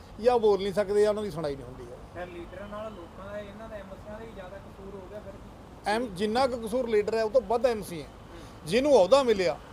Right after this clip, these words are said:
Speaker 1: ਸਤਿਕਾਰ ਮਿਲਿਆ, ਲੋਕਾਂ ਨੇ ਚੁਣਿਆ, ਜਵਾਬਦੇਹ ਐਮਸੀ ਹੈ। ਜਦੋਂ ਹੁਣ ਦੁਬਾਰੇ ਵੋਟਾਂ ਲੈਣ ਜਾਣਗੇ ਉਸ ਵਾਰਡਾਂ 'ਚ, ਉਹ ਲੋਕ ਪੁੱਛਣਗੇ ਵੀ ਪਿਛਲੇ ਪੰਜ ਸਾਲ 'ਚ ਤਾਂ ਕੀ ਕੀਤਾ। ਪਰ ਇੱਥੇ ਜਿਹੜਾ ਸਾਡਾ ਵੋਟਰ ਹੈ, ਉਹਨੂੰ ਵੀ ਸੋਚਣਾ ਪਊਗਾ। ਜਿਹੜੇ ਠੰਡੇ ਲੈ ਕੇ, ਸ਼ਰਾਬ ਲੈ ਕੇ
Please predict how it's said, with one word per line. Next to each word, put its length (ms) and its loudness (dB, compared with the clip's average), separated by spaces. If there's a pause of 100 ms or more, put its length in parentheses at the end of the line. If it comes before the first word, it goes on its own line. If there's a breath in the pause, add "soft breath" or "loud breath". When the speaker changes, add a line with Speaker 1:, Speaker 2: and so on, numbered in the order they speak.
(140)
Speaker 1:
ਸਤਿਕਾਰ 460 2
ਮਿਲਿਆ, 340 0 (120)
ਲੋਕਾਂ 340 4
ਨੇ 100 0
ਚੁਣਿਆ, 320 -4 (300 loud breath)
ਜਵਾਬਦੇਹ 580 4
ਐਮਸੀ 400 -6
ਹੈ। 60 -10 (420)
ਜਦੋਂ 200 6
ਹੁਣ 120 2
ਦੁਬਾਰੇ 280 4
ਵੋਟਾਂ 300 -2
ਲੈਣ 180 -4
ਜਾਣਗੇ 300 -2
ਉਸ 100 -4
ਵਾਰਡਾਂ 360 -2
'ਚ, 160 -10 (340)
ਉਹ 120 10
ਲੋਕ 200 6
ਪੁੱਛਣਗੇ 380 -4
ਵੀ 100 -2
ਪਿਛਲੇ 340 -6
ਪੰਜ 240 -6
ਸਾਲ 160 -2
'ਚ 80 -14
ਤਾਂ 120 -6
ਕੀ 140 -10
ਕੀਤਾ। 180 -12 (720)
ਪਰ 100 8
ਇੱਥੇ 220 4
ਜਿਹੜਾ 200 2
ਸਾਡਾ 200 2
ਵੋਟਰ 300 0
ਹੈ, 100 4 (340)
ਉਹਨੂੰ 180 -2
ਵੀ 80 0
ਸੋਚਣਾ 380 -2
ਪਊਗਾ। 360 -2 (320)
ਜਿਹੜੇ 160 0
ਠੰਡੇ 340 2
ਲੈ 140 0
ਕੇ, 140 -6 (360)
ਸ਼ਰਾਬ 380 4
ਲੈ 160 0
ਕੇ 160 -6